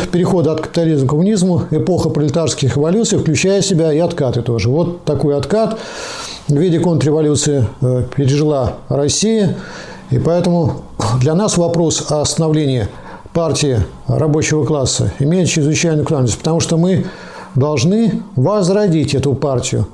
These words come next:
опираясь на опыт побед и опыт, э, поражений наших предшественников.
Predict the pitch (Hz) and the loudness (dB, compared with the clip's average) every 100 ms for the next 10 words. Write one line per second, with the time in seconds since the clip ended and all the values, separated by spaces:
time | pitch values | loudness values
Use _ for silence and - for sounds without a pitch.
0 | - - 135 139 143 185 226 226 - - | -8 -2 0 0 2 2 2 0 0 -4
1 | - 123 143 160 156 131 - - - - | -4 0 0 0 0 -2 -4 -16 -20 -4
2 | 143 127 180 214 - 120 143 160 156 - | 0 2 2 0 -2 0 0 0 -2 -4
3 | - - - - - - 120 117 113 101 | -14 -20 -18 -20 -20 -4 -2 0 -2 -4
4 | - 165 208 156 139 120 104 - - - | -2 0 2 2 0 0 -2 -8 -20 -20
5 | - 147 170 160 - 160 - 120 - 113 | -6 -2 0 0 0 0 0 0 -2 -2
6 | 120 | -4